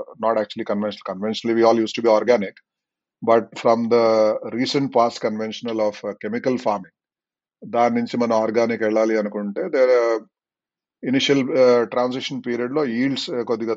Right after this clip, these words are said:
తగ్గుతాయి, ప్రొడక్టివిటీ తగ్గుతుంది. Uh, when there is some kind of a pest attack or something, how to manage it in an organic farm,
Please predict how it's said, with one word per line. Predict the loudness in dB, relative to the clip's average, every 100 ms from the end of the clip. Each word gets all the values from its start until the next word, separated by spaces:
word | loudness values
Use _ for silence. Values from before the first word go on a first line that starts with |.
| -4
తగ్గుతాయి, | -4 -4 -4
ప్రొడక్టివిటీ | -2 -4 -4 -6 -4
తగ్గుతుంది. | -4 -6 -10 -20 _ _ _ _ _ _ _ _ _ _ _ -6
Uh, | -4 0 0 0 0 0 -2 -2 -4 -6 -8 -4
when | -2 2
there | 2 2
is | 2
some | -2 2
kind | 2 2 0
of | 0 0
a | 0 -2
pest | -4 -2
attack | 0 0 0
or | -4
something, | -6 -6 -6 -6 _ _ _ _ _ -2
how | 0 2
to | 0 0
manage | 2 2 0
it | 0
in | -2 0
an | 0
organic | 2 0 -2 -4 -2
farm, | -2 -2